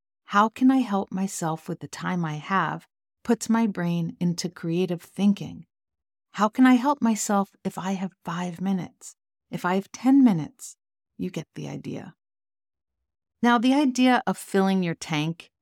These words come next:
is overused and perhaps banal, but also I want to talk about it because I think that we often use the expression in ways that don't serve us. We say things like, "My tank is on empty,"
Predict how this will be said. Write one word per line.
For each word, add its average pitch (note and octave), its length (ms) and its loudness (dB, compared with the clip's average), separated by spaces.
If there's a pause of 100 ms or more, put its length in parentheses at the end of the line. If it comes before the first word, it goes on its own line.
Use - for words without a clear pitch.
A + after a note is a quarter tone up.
(120)
is F#3 480 0
overused E3+ 800 0
and D#3 200 -4
perhaps E3+ 460 -4
banal, D3+ 540 0 (340)
but B3 140 -2
also C#4 500 0 (240)
I B3+ 80 6
want D#4 200 4
to D#4+ 80 -2
talk - 340 -4
about E3 280 -2
it - 100 -10
because G3+ 300 -2
I A3 140 0
think D4 380 -2
that - 140 -4
we G3+ 220 -2
often A#3+ 400 2
use G#3+ 240 4
the G3+ 140 0
expression F3 760 -4
in F3 180 0
ways F3+ 300 0
that F3 160 -6
don't D#3+ 280 -4
serve E3 380 -4
us. - 320 -12 (640)
We G3+ 160 4
say A#3 300 0
things G#3+ 340 2
like, F#3 340 -2 (280)
"My F#3 280 0
tank G#3+ 320 2
is F3+ 140 -2
on D#3+ 160 -2
empty," G#3 580 0